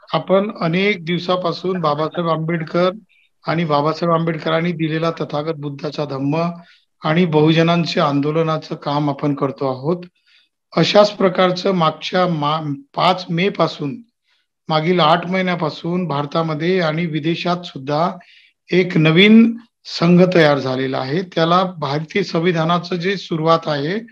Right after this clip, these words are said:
ती सुरुवात We the People of India. यामधील We the People या तीन शब्दापासून याची सुरुवात झालेली आहे. या We the पीपलचं काम काय आहे,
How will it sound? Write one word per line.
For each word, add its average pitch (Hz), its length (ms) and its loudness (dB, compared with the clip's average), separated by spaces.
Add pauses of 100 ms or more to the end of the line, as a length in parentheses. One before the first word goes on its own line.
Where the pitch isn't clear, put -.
(640)
ती 196 100 4
सुरुवात 185 460 4
We 160 80 0
the 202 200 6
People 180 520 4
of 170 40 6
India. 120 520 -2 (600)
यामधील 185 640 6
We 180 280 6
the 214 100 6
People 185 600 0 (460)
या 190 100 4
तीन 220 400 2
शब्दापासून 170 960 -2
याची 175 280 -4
सुरुवात 160 380 0 (100)
झालेली 139 360 -2
आहे. 139 360 -4 (560)
या 185 120 6
We 180 160 6
the 240 220 4
पीपलचं 226 520 2
काम 220 320 4
काय 151 280 2
आहे, 127 120 -6